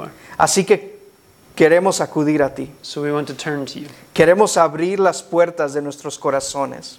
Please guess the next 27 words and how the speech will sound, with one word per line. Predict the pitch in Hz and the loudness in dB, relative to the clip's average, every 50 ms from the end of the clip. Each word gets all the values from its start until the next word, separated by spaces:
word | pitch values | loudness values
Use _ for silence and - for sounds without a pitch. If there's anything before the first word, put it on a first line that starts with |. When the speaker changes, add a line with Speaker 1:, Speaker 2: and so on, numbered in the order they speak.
| _ | _
Speaker 1:
We | - 147 | -10 -10
want | 147 143 | -8 -8
to | 131 - - - | -10 -14 -8 -4
open | 175 170 175 160 175 180 175 | 0 0 0 0 0 -2 -2
the | 170 160 | -2 -4
gates | 135 160 156 160 160 - | -4 -4 -4 -4 -4 -6
of | 185 131 131 | -8 -6 -4
our | 135 147 143 | -4 -4 -4
hearts | 135 127 - 143 - | -8 -12 -14 -14 -8
Speaker 2:
y | - - 160 | -2 0 0
permitirte | 131 - - 160 147 143 139 151 151 143 147 - 175 180 190 180 170 - - 147 139 135 131 131 - - - - - - | 0 4 4 4 4 2 0 -4 -4 -4 -4 -2 0 0 0 0 -2 -2 0 0 0 0 -2 -6 -10 -16 -20 -20 -14 -4
entrar | - 139 143 139 135 131 - 160 143 160 170 180 185 185 202 214 202 - _ _ _ _ _ _ _ _ _ _ _ _ _ _ _ _ _ _ _ _ _ _ _ | -2 0 0 0 -2 0 0 2 2 2 2 0 -2 -4 -6 -12 -16 -18 _ _ _ _ _ _ _ _ _ _ _ _ _ _ _ _ _ _ _ _ _ _ _
para | - 147 135 139 135 | 0 2 2 2 -2
que | - 143 | -4 -6
puedas | 131 - - 160 165 170 156 143 135 131 - | -6 -4 0 4 4 4 4 2 -2 -6 -10
posar | - - 143 131 - - 147 147 139 135 | -10 -8 -8 -8 -6 -6 -6 -6 -6 -6
en | 131 127 | -8 -8
nosotros. | 127 127 - 139 127 - - - 160 - - - _ - | -10 -8 -8 -10 -10 -10 -12 -18 -20 -20 -20 -20 _ -10
Speaker 1:
and | 147 143 | -8 -6
allow | 139 139 139 139 139 | -2 0 0 0 0
you | 143 143 143 | 0 -2 -6
to | 135 - - 135 127 127 - - _ | -6 -8 -12 -12 -12 -14 -16 -8 _
enter | 202 180 175 160 - - 165 165 156 151 156 151 - - _ _ _ | -2 -2 -2 -2 -4 -2 -2 -2 -2 -2 -4 -8 -14 -20 _ _ _
to | - - 143 | -18 -14 -14
make | 143 139 - | -14 -12 -14
a | 160 160 - | -16 -18 -18
way. | 170 180 | -20 -20